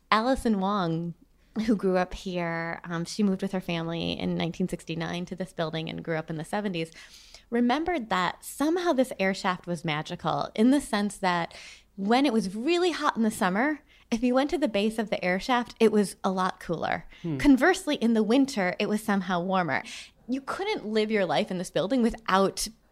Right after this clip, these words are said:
Speaker 1: interacting with these neighbors who are coming from very different places, speaking different languages, observing different religions, but these hallways, these air shafts, these are spaces where you kind of get a sense of the shared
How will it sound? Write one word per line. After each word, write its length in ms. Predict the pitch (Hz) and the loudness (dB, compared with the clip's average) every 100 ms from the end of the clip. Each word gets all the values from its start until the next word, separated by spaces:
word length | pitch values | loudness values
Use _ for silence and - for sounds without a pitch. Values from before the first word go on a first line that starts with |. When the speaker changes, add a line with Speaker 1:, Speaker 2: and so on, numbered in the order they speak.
| _ | _
Speaker 1:
interacting 800 | 202 - 196 - 185 - 123 160 | -2 0 -4 -4 -4 -6 -10 -8
with 160 | 170 170 | -10 -8
these 220 | 170 - | -8 -4
neighbors 400 | 170 156 143 - | -4 -4 -8 -4
who 100 | 190 | -2
are 60 | |
coming 320 | 185 294 349 302 | -2 -4 -2 0
from 160 | 214 | 0
very 180 | 190 196 | 0 -2
different 240 | 190 185 | -2 -8
places, 520 | - 294 269 269 233 - - - - _ - | -2 -2 0 2 0 0 -16 -20 -20 _ -16
speaking 480 | - - 240 285 | -14 0 2 2
different 240 | 240 233 233 | -2 -4 -4
languages, 420 | 240 233 226 214 | -2 0 0 -2
observing 360 | 214 196 240 233 | -4 -4 -2 -2
different 260 | 220 208 | -2 -4
religions, 540 | 202 202 277 240 202 190 | -4 0 0 2 2 0
but 120 | 208 | -2
these 160 | 214 214 | -4 -4
hallways, 680 | - 247 254 247 240 226 | 2 2 4 2 2 2
these 200 | 220 196 - | 0 -6 -2
air 180 | 240 240 | -2 0
shafts, 400 | 233 220 208 - - - - | 2 2 2 -4 -16 -12 -2
these 180 | 240 | 0
are 80 | 254 | 0
spaces 420 | - 220 220 214 | 2 0 0 -2
where 460 | 196 202 196 196 190 | 0 2 4 4 2
you 160 | 196 196 | 0 -2
kind 200 | 233 202 | 0 -2
of 80 | 185 | 0
get 120 | 185 | 0
a 60 | |
sense 300 | 185 254 220 | 0 -2 0
of 160 | 208 175 | -2 -2
the 80 | 180 | -4
shared 640 | - - 196 202 196 180 | -4 -4 -2 0 -2 -4